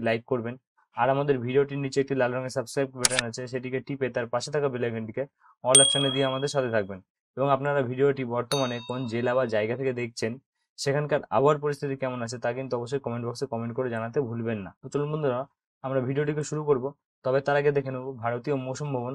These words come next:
এবং আলিপুর আবহাওয়া দপ্তর কি বলছে। তো বন্ধুরা, আমরা চলে এসেছি ভারতীয় মৌসুম ভবনের আপডেটে। এখানে কিন্তু সন্ধ্যাবেলা প্রকাশিত আপডেটে বলা হচ্ছে যে ঘূর্ণাবর্তটি ছিল, তার প্রভাবে কিন্তু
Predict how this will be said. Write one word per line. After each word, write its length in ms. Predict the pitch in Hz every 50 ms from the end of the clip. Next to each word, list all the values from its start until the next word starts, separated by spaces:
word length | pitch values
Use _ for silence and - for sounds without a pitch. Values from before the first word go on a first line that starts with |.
| 139 -
এবং 200 | 120 120 127 131 120 117
আলিপুর 320 | 110 127 135 131 - 131 135 139 _ _ _ _ _ _
আবহাওয়া 220 | 113 117 120 131 139
দপ্তর 240 | 143 139 - - 147 143 _
কি 60 | 151 131 120
বলছে। 240 | 117 113 95 - 98 - _ _ _ _ _ _ -
তো 20 | 143
বন্ধুরা, 260 | 147 151 151 156 151 151
আমরা 120 | 151 151 143
চলে 120 | 143 139 139
এসেছি 140 | 139 - 147 123
ভারতীয় 260 | 127 127 127 123 143 139 131
মৌসুম 220 | 123 120 - 139
ভবনের 260 | 139 135 135 135 135 131
আপডেটে। 320 | 123 117 120 120 120 131 131 113 - _ _ 127
এখানে 200 | 127 147 143 139 135
কিন্তু 140 | 135 143 143 139
সন্ধ্যাবেলা 360 | - 123 127 127 135 139 139 135
প্রকাশিত 280 | 131 123 120 120 131 127
আপডেটে 300 | 131 123 120 123 123 131 131
বলা 220 | 120 120 123 123 123
হচ্ছে 260 | 120 117 _ - 131 135 139 _ _ _ _ _ _ _
যে 60 | 127 135
ঘূর্ণাবর্তটি 480 | 131 151 151 147 147 147 147 147 151 151 -
ছিল, 100 | 151 143 135 -
তার 100 | 143 135 135
প্রভাবে 300 | - 135 135 139 143 143 139 135
কিন্তু 260 | 139 131 127 117 135